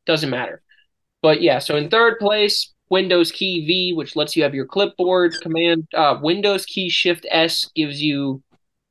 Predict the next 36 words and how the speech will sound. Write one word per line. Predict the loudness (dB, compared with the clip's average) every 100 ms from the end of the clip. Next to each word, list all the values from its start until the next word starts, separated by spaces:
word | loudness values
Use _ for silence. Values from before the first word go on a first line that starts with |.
| _
the | -6
screenshot | -4 -2 -2 -2 -2 -4
tool. | -4 -4
And | -2
then | -2
number | 2 2 4
one, | 2 2 -2 -10 _ -20 _ 2
the | 2 2
greatest | 2 4 4 2 -4 -8
productivity | -4 0 2 0 0 0 0 -2
tool. | -4 -4 -6 -6 _ _ _
For | 4
those | 4 4
of |
you | 2
that | 2
listened | 2 0 0 2
yesterday | 0 0 2 4
and | 2
heard | 0 -2
about | 0 0
the | -2
spaceship | -8 -2 0 0 0 0 -2
and | -2
how | 0
I | 0
have | 0
three | -6 -8
monitors, | 2 2 2 -2 -6 -8 -16 _ _ -2
this | 0 0 0
made | 2 4 4
it | 0 -2 _ _
so | -12 -8 -2 2 2
useful | 2 -4 -6 -8 -10 -8
to | -8
me. | -8 -12